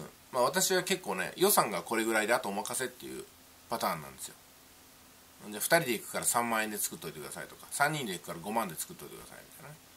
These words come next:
だから、その金額に見合った、あの、コースができなかったら、ネタが強いられなかったらやらないってことなんでしょうね。うん、余計信頼できるなと思いましたね。いや、そういうふうにね、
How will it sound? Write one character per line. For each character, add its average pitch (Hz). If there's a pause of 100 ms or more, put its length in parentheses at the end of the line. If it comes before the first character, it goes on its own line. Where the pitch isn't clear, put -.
(720)
だ 160
か 135
ら、 120
そ -
の 165
金 190
額 110
に 95
見 92
合 95
っ 90
た、 90 (600)
あ 87
の、 67 (200)
コ -
ー -
ス -
が -
で 196
き 104
な 101
か 78
っ -
た 82
ら、 82 (180)
ネ 113
タ 113
が 117
強 120
い 113
ら 117
れ 110
な 90
か -
っ -
た -
ら 87
や 113
ら 165
な 226
い -
っ -
て 185
こ -
と -
な -
ん -
で -
し -
ょ -
う -
ね。 123 (720)
う 104
ん、 127
余 160
計 196
信 185
頼 165
で 151
き 147
る 170
な 160
と -
思 -
い -
ま -
し -
た -
ね。 98 (2000)
い 135
や、 127
そ 156
う -
い 165
う -
ふ 170
う 139
に 107
ね、 92